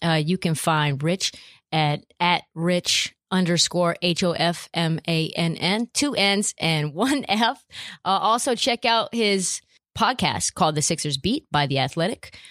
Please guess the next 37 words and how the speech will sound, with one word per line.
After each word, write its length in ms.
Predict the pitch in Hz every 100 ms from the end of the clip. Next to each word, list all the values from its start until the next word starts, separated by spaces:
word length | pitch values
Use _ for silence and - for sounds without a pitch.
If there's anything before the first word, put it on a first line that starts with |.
| - -
Uh, 80 | 143
tons 360 | - 285 320
of 140 | 269 233
Athletic 480 | 226 220 220 214
articles 460 | 190 196 202 202 208
that 60 | 202
he's 180 | 190
covering 440 | - - 190 185 185
the 80 | 180
Sixers. 440 | 190 - 185 175
Hopefully 440 | 185 185 180 185 175
we 180 | 175
will 180 | 170 160
see 220 | 160 165
them 220 | 151 156 143 - - -
all 180 | 160 160
the 80 | 156
way 280 | 156 151
to 460 | 151 - 151 147 143 - - -
the 80 |
finals 380 | 160 233 302 302
because 280 | 220 - 160 -
I 260 | 170 175 175
will 140 | 160
have 160 | 156 147
to 140 | -
eat 80 | 165
a 60 | 151
basketball 420 | 147 143 - 139
smoothie 440 | - 175 190 185 -
if 360 | 143 143 - - - - _
the 360 | 156 147 143 139 -
<laughs> 60 |
Nets 420 | 202 208 202 220 -
eat 160 | 202 226
it 100 | 220
all. 260 | - 127